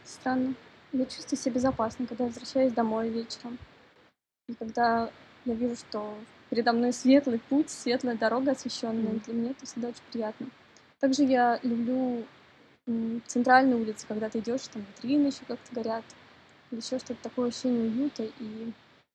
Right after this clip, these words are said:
Speaker 1: спокойствия какого-то, что всё хорошо, всё работает, всё как-то мирно существует. Но летом сейчас, конечно, очень сложно засыпать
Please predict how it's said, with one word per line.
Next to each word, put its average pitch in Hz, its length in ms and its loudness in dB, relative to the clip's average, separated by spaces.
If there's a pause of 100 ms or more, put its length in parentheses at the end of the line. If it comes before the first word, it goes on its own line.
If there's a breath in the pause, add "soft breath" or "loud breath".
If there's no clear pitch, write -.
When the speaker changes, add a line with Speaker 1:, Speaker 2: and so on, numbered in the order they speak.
(1080)
Speaker 1:
спокойствия 247 640 2
какого-то, 233 420 -4
что - 160 -10
всё 359 180 -8
хорошо, 233 540 -2 (200)
всё 311 120 -2
работает, 226 540 0 (1120 loud breath)
всё 294 580 -2
как-то - 240 -6
мирно 254 560 4
существует. 226 640 -6 (320)
Но 254 80 4
летом 339 260 4
сейчас, - 560 0 (1000)
конечно, 254 340 2
очень 254 220 0
сложно 220 360 -4
засыпать 269 460 0